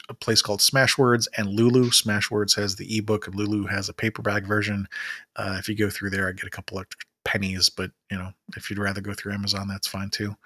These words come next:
Um, in the next couple months, I'd like to start a YouTube channel where I talk about each of the tools, um, and more, 'cause there are stuff, there's, I have created a, a short list of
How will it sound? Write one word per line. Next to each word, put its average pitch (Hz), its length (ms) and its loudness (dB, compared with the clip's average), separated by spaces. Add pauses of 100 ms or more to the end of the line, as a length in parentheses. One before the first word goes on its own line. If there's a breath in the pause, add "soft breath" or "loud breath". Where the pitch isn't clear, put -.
(540 loud breath)
Um, 110 380 6 (360)
in 123 60 4
the 120 100 8
next 117 220 6
couple 117 260 4
months, 117 280 6
I'd 104 160 2
like - 180 6
to 151 100 6
start 113 280 6
a - 20 -2
YouTube 110 420 0
channel 110 640 2 (100)
where 107 380 4
I 101 360 0 (100)
talk 156 180 4
about 101 220 2
each 98 240 -2
of 104 80 -2
the - 80 -14
tools, 107 500 0 (180)
um, 101 360 -4 (100)
and 113 160 2
more, 110 280 4
'cause 104 220 -6
there 104 180 -2
are 101 80 -2
stuff, - 340 0 (140)
there's, - 300 0 (500 loud breath)
I 117 60 6
have 117 260 6
created 165 420 8
a, 117 300 8
a 104 80 2
short 160 420 6
list - 340 8 (120)
of 104 440 0